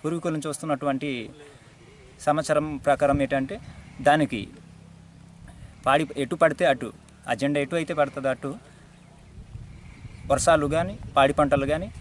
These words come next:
సమృద్ధిగా పండుతాయని మా యొక్క నమ్మకంతో చేస్తున్నాం. అదేవిధంగా ఆ జెండా పడేటప్పుడు ఎవరైతే పట్టుకుంటారో, జెండా పట్టుకున్నప్పుడు అతనికి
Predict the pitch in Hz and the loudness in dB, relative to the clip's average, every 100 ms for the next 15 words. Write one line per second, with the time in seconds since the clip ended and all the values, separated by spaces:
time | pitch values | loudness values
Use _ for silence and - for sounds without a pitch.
0 | - - - - 135 143 139 131 131 135 | -18 -20 -6 0 2 2 0 0 2 0
1 | 151 156 151 208 - - - - - 135 | 0 0 0 -4 -12 -20 -20 -8 0 2
2 | 139 127 127 143 143 143 135 220 - - | 2 2 0 2 2 2 0 -10 -12 -20
3 | - - 147 - 127 - 156 185 190 185 | -14 -4 -4 -2 -4 0 0 2 0 2
4 | 202 - 135 123 156 175 123 - - - | 0 0 0 2 4 4 4 0 -16 -20
5 | - - 135 165 156 - 131 175 131 160 | -20 0 2 4 2 0 -2 2 4 4
6 | 170 - 147 - 156 107 101 165 - - | 2 0 -2 -2 -6 -4 -4 -6 -12 -20
7 | - - - - 120 143 175 185 156 156 | -20 -20 -20 -20 -6 -2 0 0 -2 -4
8 | 151 123 147 202 - - - _ - 131 | -6 -6 -8 -14 -16 -20 -20 _ -4 -2
9 | 165 156 143 | -2 -2 -6